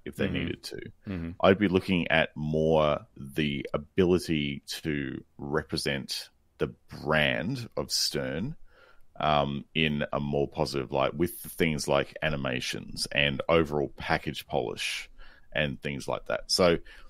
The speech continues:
Speaker 1: what Zaccaria does, what, what Magic Pixel does well is they churn out tables, but the people like Stern,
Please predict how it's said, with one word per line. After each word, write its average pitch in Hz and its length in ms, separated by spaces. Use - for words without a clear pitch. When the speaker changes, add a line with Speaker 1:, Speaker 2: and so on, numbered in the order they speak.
Speaker 1:
what 107 240
Zaccaria 92 580
does, 80 300
what, 92 260
what 87 180
Magic 80 280
Pixel 78 320
does 71 260
well 82 240
is 90 100
they 80 120
churn 90 420
out 78 260
tables, - 600
but - 360
the 98 420
people 135 360
like 87 280
Stern, 87 680